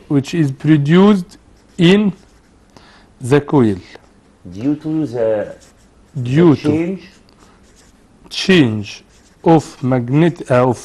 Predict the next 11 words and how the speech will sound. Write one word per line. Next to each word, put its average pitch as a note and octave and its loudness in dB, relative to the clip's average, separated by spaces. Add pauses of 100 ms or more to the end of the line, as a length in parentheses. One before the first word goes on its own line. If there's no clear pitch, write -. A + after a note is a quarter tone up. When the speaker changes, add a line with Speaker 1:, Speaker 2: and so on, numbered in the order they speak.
(160)
Speaker 1:
current E3 2 (160)
intensity F#3 0 (3250)
due D#3 4
to - -8 (100)
the A#2 2
rate D3+ 2
of G#2+ -8 (180)
change D3+ 0
of G#2 -10 (100)
the G#2+ -8 (120)
current D3 0